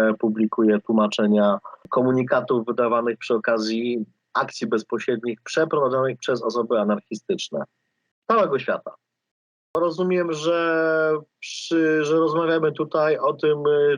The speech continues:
czy anarchizm i weganizm są tożsame, czy powinny być tożsame, czy osoby anarchistyczne powinny być, y, weganami, wegankami, czy też niekoniecznie.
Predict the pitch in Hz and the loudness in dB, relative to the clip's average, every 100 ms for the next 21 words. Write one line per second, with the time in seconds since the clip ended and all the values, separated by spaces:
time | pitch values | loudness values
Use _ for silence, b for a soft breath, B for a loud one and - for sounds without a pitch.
0 | 135 - 147 139 131 156 156 - 160 143 | -2 0 2 2 0 0 0 -2 -6 -4
1 | 151 151 143 143 147 151 147 147 135 143 | -6 -2 -2 0 0 0 -2 -6 -6 -6
2 | 131 - _ _ _ - - 151 143 139 | -6 -12 _ _ _ -8 0 0 0 -2
3 | 135 139 131 - 147 143 143 143 135 143 | -4 -4 -4 -2 0 0 2 0 -2 -2
4 | 143 131 143 143 139 135 - 151 - 147 | -2 -2 -2 -2 -2 -2 -2 -4 -2 0
5 | 135 135 139 135 - 135 135 135 127 123 | 0 2 0 -2 -2 0 2 4 2 0
6 | 147 135 135 135 131 127 135 - 131 - | 0 0 0 0 -2 -2 -6 -4 -4 -2
7 | 139 139 127 139 139 139 131 131 123 135 | -2 0 -2 -2 0 0 2 0 -2 0
8 | 131 127 123 123 123 139 135 131 135 135 | 2 2 2 2 0 0 0 2 0 0
9 | 131 131 135 131 127 131 135 135 131 131 | 0 2 2 0 0 0 0 0 -2 -6
10 | B B _ - - 131 131 131 135 131 | B B _ -6 -2 0 0 0 0 2
11 | 127 127 127 123 143 | 0 -2 -2 0 0